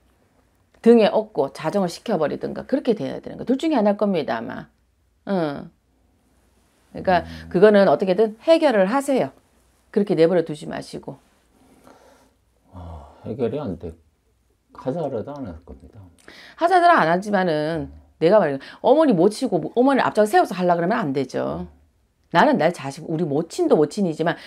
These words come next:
Speaker 1: 내 자식들 때 우리 밑에 대를 위해서 내가 나서서 해야 되는 거죠.
Speaker 2: 음.
Speaker 1: 응. 아시겠어요? 응.
Speaker 2: 네.
Speaker 1: 그래요. 부인이랑 막 같이 산다 그러면은 부인이 나서서 하게 될 경우가 많지만 또 그렇지도 않기 때문에
Speaker 2: 음.
Speaker 1: 어떡하겠습니까?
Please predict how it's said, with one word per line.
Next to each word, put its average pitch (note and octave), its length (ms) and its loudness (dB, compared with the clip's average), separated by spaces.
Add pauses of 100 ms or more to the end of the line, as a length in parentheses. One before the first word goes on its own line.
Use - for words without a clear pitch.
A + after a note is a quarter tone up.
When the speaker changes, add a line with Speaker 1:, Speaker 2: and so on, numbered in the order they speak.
(120)
Speaker 1:
내 F3+ 120 4
자식들 - 600 -4
때 C3+ 220 -6 (500)
우리 F#3 180 4
밑에 C4+ 320 2
대를 C4+ 340 6
위해서 C3+ 440 -2 (140)
내가 D3+ 280 -2
나서서 C#3+ 360 -10
해야 - 140 -14
되는 - 220 -14
거죠. - 260 -16 (340)
Speaker 2:
음. E2 300 -20 (300)
Speaker 1:
응. C#3+ 380 -2 (340)
아시겠어요? E3 680 -6 (240)
응. - 380 -12
Speaker 2:
네. E2 60 -16 (240)
Speaker 1:
그래요. C#3 240 -2 (240)
부인이랑 A#3 500 4
막 E3 140 4
같이 E3+ 220 -6
산다 B3+ 320 2
그러면은 F#3+ 340 2
부인이 G#3+ 360 2
나서서 F3+ 360 -2
하게 G#3 400 -2
될 E3+ 200 2
경우가 D#3 500 -4
많지만 D3 640 -6
또 D3+ 100 -6
그렇지도 G3+ 440 -6
않기 F3+ 420 -8
때문에 C#3 800 -6
Speaker 2:
음. - 280 -20
Speaker 1:
어떡하겠습니까? C#3 920 -8